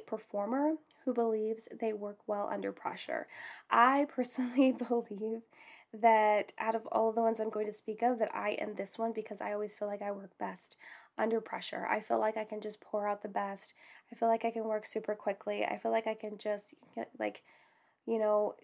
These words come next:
one and done, <laughs> get it done, and just, and just, and, and still be able to do a good job, still be able to hold, dominate the whole task and whatever the thing was I had to do, um, because, you know, it makes me look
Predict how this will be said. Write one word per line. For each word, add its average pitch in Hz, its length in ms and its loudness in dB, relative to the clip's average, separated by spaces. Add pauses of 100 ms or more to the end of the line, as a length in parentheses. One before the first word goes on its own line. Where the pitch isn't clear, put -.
(240)
one 208 320 4
and 220 180 2
done, 214 280 2
<laughs> - 0 -
get 226 220 -6
it 262 140 2
done, 226 280 6
and 208 180 -2
just, 202 360 -6
and 202 160 -8
just, 208 240 -8 (180)
and, - 180 -6
and 226 160 0
still - 260 2
be 254 140 0
able 240 100 0
to - 120 -12
do 202 160 -4
a 190 40 -4
good 196 220 -8
job, 277 300 2
still 233 200 0
be 214 100 0
able 208 180 -4
to - 140 -10
hold, 208 160 -8 (400)
dominate 240 420 6
the 233 60 -2
whole 208 220 -2
task 202 480 -4
and 202 220 -4
whatever 202 420 -4
the 202 120 -10
thing 208 280 -6
was 196 200 -8
I 196 60 -8
had 196 300 -8
to 196 100 -6
do, 285 440 2 (520)
um, 214 420 2
because, 226 500 2 (160)
you 220 140 -4
know, 220 120 4
it - 100 2
makes 240 280 0
me 233 80 2
look 202 400 -2